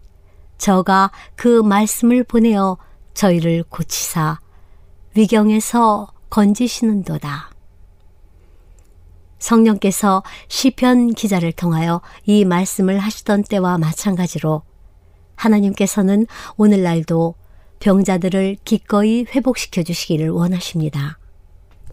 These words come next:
그리고 그리스도께서는 지상 봉사를 하시던 그 당시처럼 오늘날도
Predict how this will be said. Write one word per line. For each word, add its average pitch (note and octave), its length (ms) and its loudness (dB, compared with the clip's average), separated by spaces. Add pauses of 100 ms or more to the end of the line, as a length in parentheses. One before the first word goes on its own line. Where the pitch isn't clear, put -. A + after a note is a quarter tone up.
(1000)
그리고 G#3 520 2
그리스도께서는 F3 1080 -2 (600)
지상 A3 500 0
봉사를 G#3+ 520 2
하시던 G3+ 540 -2 (240)
그 A#3 260 2
당시처럼 E3 760 -4 (1000)
오늘날도 F#3 720 2